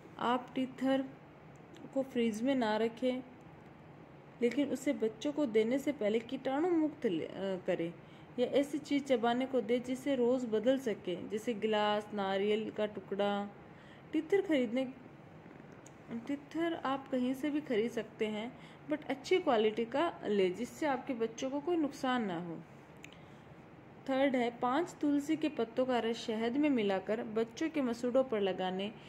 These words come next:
या उनको चटाने से दांत निकलते सम-, निकलते समय दर्द नहीं होता। बच्चों को वंशलोचन और शहद मिलाकर चटाना चाहिए,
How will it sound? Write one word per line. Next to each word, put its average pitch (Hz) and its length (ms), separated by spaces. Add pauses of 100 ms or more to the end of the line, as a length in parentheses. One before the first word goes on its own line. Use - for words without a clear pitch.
(260)
या 285 180
उनको 285 240
चटाने 240 480
से 285 160
दांत 233 340
निकलते 196 480
सम-, 214 300
निकलते 208 440
समय 277 260
दर्द 240 300
नहीं 208 260
होता। - 420 (760)
बच्चों 233 420
को 269 220
वंशलोचन 254 920
और 269 140
शहद 254 380
मिलाकर 214 500
चटाना 185 440
चाहिए, 170 420